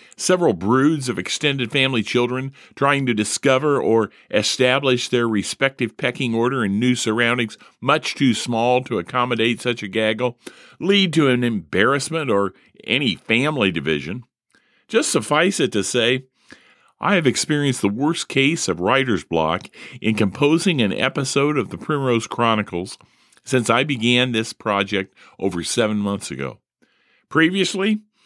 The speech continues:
I've been applauded as to how much I remember of my early years, even causing one follower to note that I must have a highly developed hippocampus to recall such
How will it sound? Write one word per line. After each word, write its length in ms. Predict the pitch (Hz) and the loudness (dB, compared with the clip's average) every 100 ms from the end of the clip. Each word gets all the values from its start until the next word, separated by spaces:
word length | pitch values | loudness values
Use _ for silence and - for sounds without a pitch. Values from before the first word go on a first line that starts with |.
| _ _ - | _ _ -2
I've 160 | 202 | 2
been 160 | 220 208 | 2 0
applauded 560 | 135 160 233 214 117 110 | 0 0 2 2 2 2
as 340 | 110 113 110 | 0 0 -4
to 300 | - 123 120 - - | -2 0 -2 -4 -14
how 180 | - 160 | -2 0
much 320 | 175 170 147 | 2 0 2
I 120 | 127 123 | 0 2
remember 840 | 131 123 135 156 170 117 92 87 | 0 -2 -2 -2 0 2 2 0
of 240 | - 107 | -2 -4
my 400 | 104 113 107 107 - - | -2 0 0 0 -4 0
early 300 | 160 156 123 | 2 4 2
years, 560 | 123 135 85 50 - _ _ - | 2 2 0 -4 -14 _ _ -4
even 240 | - 208 | 0 2
causing 420 | 165 165 151 139 135 | 4 2 2 0 0
one 220 | 165 131 | -2 0
follower 440 | 139 170 190 110 | 2 2 2 2
to 120 | 104 101 | 2 0
note 320 | 107 135 165 | 2 0 2
that 220 | 110 98 _ - - _ _ _ _ _ _ _ - | 0 0 _ -20 -20 _ _ _ _ _ _ _ -6
I 120 | 196 | 0
must 240 | 202 151 | 2 2
have 120 | 160 131 | 2 2
a 120 | 113 | 2
highly 480 | - 190 220 208 160 | -2 -4 -2 0 0
developed 420 | 135 151 151 - | 0 2 0 -4
hippocampus 1000 | - 147 135 123 - 196 180 - 78 - | -4 -4 -2 -4 -2 -2 -2 -2 -4 -4
to 160 | - 117 | -4 -4
recall 400 | 107 - 135 131 | -4 -2 0 0
such 340 | - 127 - | 0 0 -2